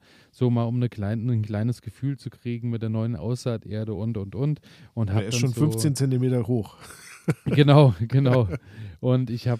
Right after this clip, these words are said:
Speaker 1: äh, angefangen dann und hab in ein, äh, Gewächshäuschen, in eine Multitopfplatte so ein bisschen überall mal so drei,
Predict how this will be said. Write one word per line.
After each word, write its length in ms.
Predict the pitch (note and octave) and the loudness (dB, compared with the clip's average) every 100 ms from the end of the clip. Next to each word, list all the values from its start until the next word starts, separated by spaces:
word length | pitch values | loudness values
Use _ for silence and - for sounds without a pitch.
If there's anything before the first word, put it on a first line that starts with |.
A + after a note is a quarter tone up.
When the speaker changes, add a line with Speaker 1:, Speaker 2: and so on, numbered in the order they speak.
| - | -6
Speaker 1:
äh, 320 | G#2 A#2+ A#2+ | -4 -2 -2
angefangen 560 | F#2+ A#2+ C3+ - C3 B2 | -4 -6 -8 -6 -6 -4
dann 180 | A#2+ B2 | -4 -4
und 140 | A#2+ | -2
hab 240 | A#2+ A#2 | -2 -4
in 160 | G#2+ A2+ | -8 -8
ein, 400 | F2 A#2 B2 A#2+ | -6 -4 -4 -4
äh, 300 | G2 A2+ A2+ | -6 -6 -4
Gewächshäuschen, 1080 | A2+ A2+ B2+ - A#2+ A#2+ A2+ - A2+ A2 A2 - _ _ _ | -4 -6 -10 -8 -4 -4 -4 -6 -6 -6 -8 -12 _ _ _
in 180 | A2+ G#2+ | -10 -8
eine 180 | A2+ A2+ | -4 -2
Multitopfplatte 880 | A#2 C3+ A#2+ B2 - - A2 A2 A2 | -2 -4 -6 -8 -8 -10 -8 -6 -4
so 140 | A2 | -4
ein 100 | G#2 | -6
bisschen 480 | A#2 - A#2+ A2 G#2 _ _ _ _ - | -10 -8 -6 -4 -8 _ _ _ _ -8
überall 400 | A#2+ A#2+ G2 A2+ | -6 -4 -4 -6
mal 180 | A2+ A#2 | -4 -4
so 120 | A2+ | -4
drei, 460 | - G2 G#2+ A2 | -6 -4 -2 -4